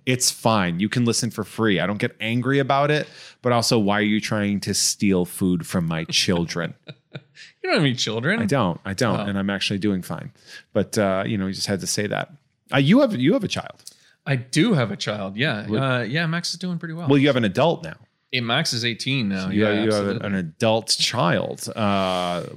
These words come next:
Speaker 1: with you, you've, you've had an interesting experience from the past couple of years, and especially since we last talked,
Speaker 2: Mm-hmm.
Speaker 1: um, 'cause you have, uh, cohabitated,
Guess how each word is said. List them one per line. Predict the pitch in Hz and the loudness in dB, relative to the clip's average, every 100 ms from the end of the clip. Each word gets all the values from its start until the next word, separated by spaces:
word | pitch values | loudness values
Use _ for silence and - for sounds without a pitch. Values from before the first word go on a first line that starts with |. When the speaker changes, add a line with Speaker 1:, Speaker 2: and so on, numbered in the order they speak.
| - | -8
Speaker 1:
with | 123 131 139 | -2 -2 2
you, | 143 160 | 2 2
you've, | 151 185 147 - - - | 4 2 0 -12 -12 0
you've | 147 180 | 2 4
had | 185 165 | 2 2
an | 147 | -2
interesting | - 170 165 139 - 117 | 0 0 2 -2 2 0
experience | 101 - 113 104 98 107 107 - - _ _ | 0 -2 0 2 0 -4 -8 -8 -8 _ _
from | - 117 | 0 0
the | |
past | 104 107 101 - | 2 0 0 -2
couple | - 98 | 0 0
of | 98 | 2
years, | 107 101 | 2 0
and | 107 | -2
especially | 98 151 131 135 | -2 0 0 0
since | 113 113 95 | 0 -2 -2
we | 101 | -2
last | 95 82 - - | 0 -2 -4 -4
talked, | 170 180 180 - - 156 | 0 0 -4 -10 -10 -2
Speaker 2:
Mm-hmm. | 160 247 | -2 0
Speaker 1:
um, | - 101 104 | 0 0 -2
'cause | - 123 113 | 0 0 2
you | 101 | 0
have, | 101 95 87 - | 2 0 -2 -2
uh, | 101 92 85 | -2 0 -2
cohabitated, | - 101 92 147 170 165 170 170 190 | -2 -2 0 0 0 0 2 0 -2